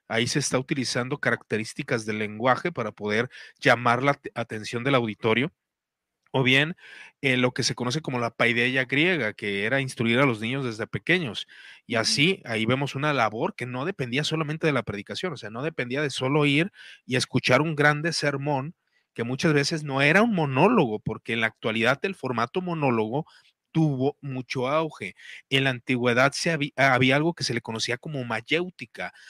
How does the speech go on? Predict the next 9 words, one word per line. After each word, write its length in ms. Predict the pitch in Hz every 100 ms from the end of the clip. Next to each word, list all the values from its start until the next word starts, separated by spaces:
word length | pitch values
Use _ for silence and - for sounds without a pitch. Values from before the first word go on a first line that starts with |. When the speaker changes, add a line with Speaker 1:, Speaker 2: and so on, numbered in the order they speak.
| - _ _
Speaker 1:
es 140 | 127 131
decir, 420 | 151 - 160 185 -
a 100 | 120
la 300 | 123 123 117
pre-, 280 | - 117 117 _
preguntar 840 | - 127 117 123 120 113 151 185 196
a 160 | 170 147
la 60 |
audiencia 640 | 123 117 113 113 110 151 190